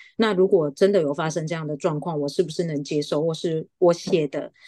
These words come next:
呃，这样的解决方式，是不是我真的会去做，或是我真的做得到？”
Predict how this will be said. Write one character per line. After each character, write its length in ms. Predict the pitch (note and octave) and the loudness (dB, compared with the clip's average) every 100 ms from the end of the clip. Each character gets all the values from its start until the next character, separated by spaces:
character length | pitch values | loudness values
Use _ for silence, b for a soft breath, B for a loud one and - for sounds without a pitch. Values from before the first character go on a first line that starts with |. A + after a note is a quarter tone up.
| B _ | B _
呃， 260 | - C#3+ C#3 | -4 -2 0
这 140 | A3 | 2
样 220 | G3 F#3 | 2 0
的 240 | E3 D3 C#3+ | -2 0 0
解 160 | C3+ | 0
决 160 | C#3+ D#3 | 0 0
方 180 | D#3+ E3 | -2 0
式， 140 | F#3 | 0
是 160 | - F#3+ | 0 0
不 60 | |
是 100 | E3 | 0
我 140 | F3+ C#3 | -2 -2
真 200 | D#3 F3 | -2 -2
的 120 | E3 | -2
会 120 | F3 | -4
去 160 | E3+ F3+ | -4 -6
做， 260 | - F#3 C#3 | -6 -4 -2
或 140 | E3+ | -4
是 100 | D#3+ | -4
我 140 | D#3 C#3 | -6 -8
真 160 | D#3 | -10
的 100 | D#3 | -12
做 260 | - F3 C#3 | -8 -4 -4
得 140 | - - | -4 -10
到？” 240 | - G3 | -8 -8